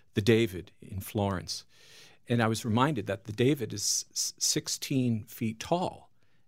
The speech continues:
Um, in fact, the Italians call him Il Gigante, the giant. And, <laughs> and I thought, "Isn't that interesting? Little David defeated Goliath, the giant. But when we create a David, you know, we make him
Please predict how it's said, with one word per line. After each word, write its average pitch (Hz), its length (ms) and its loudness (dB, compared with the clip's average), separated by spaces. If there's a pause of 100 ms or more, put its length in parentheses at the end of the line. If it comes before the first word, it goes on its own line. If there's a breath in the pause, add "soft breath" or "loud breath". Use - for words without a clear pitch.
(120)
Um, 101 340 -2
in 120 80 0
fact, 123 260 2
the 117 120 0
Italians 113 800 0
call 107 260 -2
him 95 180 -2 (380 loud breath)
Il 156 220 4
Gigante, 123 960 -2
the 92 80 -2
giant. 101 680 -2 (600 soft breath)
And, 123 140 4 (140)
<laughs> - 100 -10
and 127 140 0
I 120 40 -2
thought, 123 300 -6
"Isn't 208 220 -4
that 147 180 -2
interesting? - 500 -4 (480 soft breath)
Little 175 280 2
David 120 420 0
defeated 107 520 -2
Goliath, 98 520 0 (120)
the 95 140 0
giant. 104 640 -2
But 117 160 2
when 120 240 2
we 160 260 0
create 104 480 -2
a 101 60 -4
David, - 540 -8 (280)
you 104 100 -2
know, 92 100 -2
we 113 180 2
make 110 220 -6
him 113 300 -2